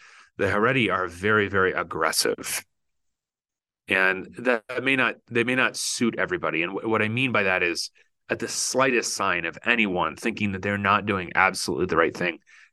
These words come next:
they will flip out in the press. I mean, just, just go crazy. They do the same thing in Israel. And that is maybe not for everybody. That, that's, that's not for me.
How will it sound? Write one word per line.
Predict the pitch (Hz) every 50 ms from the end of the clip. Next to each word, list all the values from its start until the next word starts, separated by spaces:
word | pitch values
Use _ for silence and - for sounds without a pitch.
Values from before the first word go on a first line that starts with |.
| _
they | - 107 107 110
will | 107 104 101 98 92 85
flip | - - - - 104 107 101 -
out | 90 87 85 82 - -
in | 78
the | 76 69
press. | - - - - - - - - - - _ _ _ _ -
I | 85 85
mean, | 85 82 76 76
just, | - 82 73 - - - - - _ _
just | - 110 - -
go | - -
crazy. | - - - 101 95 87 - 80 - _ _ _ -
They | - 113
do | 120 131
the | 117 120
same | 113 - 127 117
thing | - 107 92
in | 82 80
Israel. | 85 82 - - - - - _ _ _ _ _ _ _ _ _ _ _ _ _ _ _ _ _ _ _ _ _ _ _ _ -
And | 104 107 104 104 98 98 95 95 92 87 - - _ _ _ _ _ _ _ _ _ _ _ _ _ _ _ _ _ _ _ - -
that | 127 139 147 139 - -
is | - 123 110
maybe | 107 113 110 107 101 98
not | 98 92 87
for | - - 90
everybody. | 85 82 82 82 80 80
That, | 80 82 - -
that's, | - 113 101 - - - - _ _ _ _ _ _ _ _ _ _ -
that's | 95 104 101 101
not | - 113 104
for | - 82
me. | 82 101 101 123 120 107 104